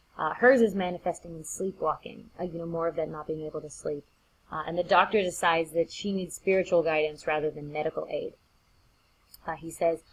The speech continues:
"Unnatural deeds do breed unnatural troubles." Uh,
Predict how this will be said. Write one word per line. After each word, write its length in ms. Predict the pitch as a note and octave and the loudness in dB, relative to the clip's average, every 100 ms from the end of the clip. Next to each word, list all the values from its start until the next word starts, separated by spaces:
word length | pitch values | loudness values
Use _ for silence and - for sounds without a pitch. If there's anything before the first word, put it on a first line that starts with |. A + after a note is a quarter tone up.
| - - | -8 2
"Unnatural 500 | G#3 F#3 G3 G#3+ F#3 | 4 4 4 4 2
deeds 560 | E3 G#3 G3+ D#3+ - | 2 -2 -2 -4 -6
do 240 | - F#3+ E3 | -6 -6 -4
breed 340 | D#3+ D#3+ E3 | -6 -4 -4
unnatural 600 | D3+ D3 C#3+ - - D3+ | -4 -8 -16 -14 -12 -12
troubles." 560 | - D#3 D3 - - _ _ _ _ _ _ | -10 -10 -8 -10 -14 _ _ _ _ _ _
Uh, 140 | - | -20